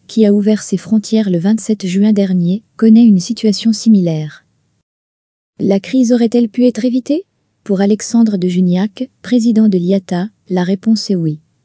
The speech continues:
Invité cette semaine de l'émission Podcast Aviation, il a estimé qu'il aurait fallu tester massivement et empêcher les personnes infectées de voyager plutôt que de fermer carrément les espaces aériens, condamnant ainsi tout un secteur à l'arrêt des activités.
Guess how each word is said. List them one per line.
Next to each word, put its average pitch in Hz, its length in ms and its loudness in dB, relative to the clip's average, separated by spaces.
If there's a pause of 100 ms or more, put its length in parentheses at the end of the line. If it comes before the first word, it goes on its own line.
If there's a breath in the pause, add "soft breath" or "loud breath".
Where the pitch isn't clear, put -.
(180)
Invité 220 380 0
cette 220 220 -6
semaine 220 360 2
de 190 100 0
l'émission 196 440 2
Podcast 202 500 -2
Aviation, 185 600 -2 (180)
il 190 140 0
a 185 80 2
estimé 226 420 2
qu'il 190 220 -2
aurait 185 160 0
fallu 202 280 0
tester 196 360 -2
massivement 190 640 0 (160)
et 185 100 2
empêcher 214 400 0
les 220 120 2
personnes 202 460 0
infectées 202 440 -2
de 170 100 -2
voyager 185 500 0
plutôt 220 360 -4
que 214 120 -2
de 175 120 -2
fermer 202 400 0
carrément 214 400 2
les 180 240 0
espaces 208 420 -4
aériens, 180 540 0
condamnant 196 460 2
ainsi 196 340 -2
tout 240 180 -4
un 226 80 2
secteur 202 500 -4
à 180 120 -2
l'arrêt 170 280 -2
des 165 200 -2
activités. 170 640 -8